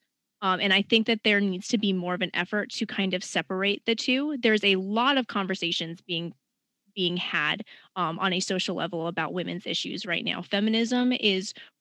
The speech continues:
really, really just gathering speed, and, um, adding, there, women that are identifying as feminists are, is actually growing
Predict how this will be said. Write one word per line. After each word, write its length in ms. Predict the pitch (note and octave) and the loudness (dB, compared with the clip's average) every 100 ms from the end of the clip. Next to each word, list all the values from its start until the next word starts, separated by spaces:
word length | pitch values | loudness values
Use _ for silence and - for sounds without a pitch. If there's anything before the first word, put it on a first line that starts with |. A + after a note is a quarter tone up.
| - | -4
really, 300 | A3+ A3+ A#3+ | 0 2 4
really 320 | G#3 G3 G3 | 4 2 2
just 300 | F#3+ F#3 - - _ _ _ _ _ _ | 0 -2 -4 -12 _ _ _ _ _ _
gathering 580 | A3 F#3 G#3 G#3 G3 G3 | 0 2 2 2 2 0
speed, 460 | - - F3+ E3 - | -4 -8 -4 -4 -2
and, 260 | G3 F3+ F3 | -2 -2 -4
um, 500 | F3+ E3+ D#3+ E3 E3+ - - | -4 -4 -2 -4 -6 -10 -6
adding, 380 | F3+ F#3+ G3 G3 | -2 0 0 -2
there, 300 | G3+ G3 F#3 - A3+ _ _ _ - | -2 0 0 -2 -14 _ _ _ 0
women 300 | A3+ A3+ A3 | 2 4 2
that 160 | G3 | 2
are 100 | F#3 | 2
identifying 720 | F#3+ F#3 F#3 F#3 F3+ F3 E3+ | 0 0 -2 -2 0 0 0
as 140 | E3+ - | -4 -4
feminists 520 | E3 E3+ E3 D#3+ _ G3 | -4 -2 -6 -8 _ -6
are, 200 | E3 - | -4 -4
is 160 | F#3 D#3 | -4 -2
actually 340 | D#3+ - F3 | -2 -2 -4
growing 640 | F3 F3 D#3+ D#3 D3 - | -4 -4 -4 -4 -4 -6